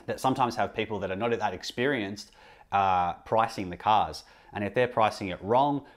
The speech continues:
or they don't, they can't tell the difference between the regular version and the sport version, for example, um,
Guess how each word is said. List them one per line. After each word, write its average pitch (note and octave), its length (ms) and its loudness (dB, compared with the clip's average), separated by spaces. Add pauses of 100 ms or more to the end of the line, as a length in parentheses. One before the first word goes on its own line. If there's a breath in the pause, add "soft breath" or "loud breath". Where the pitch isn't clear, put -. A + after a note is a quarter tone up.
or F#2+ 140 -2
they F#2+ 120 2
don't, A2 300 -2
they G#2 80 -2
can't - 300 -2
tell A2 160 -2
the F#2 80 -4
difference A2+ 360 -6
between G2 220 -8
the F2+ 80 -6
regular A2+ 300 2
version G#2+ 340 -2
and F2+ 100 -6
the D#2+ 60 -10
sport A2+ 340 0
version, C3 360 -2
for C3+ 80 -4
example, B2+ 440 -4 (280 loud breath)
um, G2+ 360 0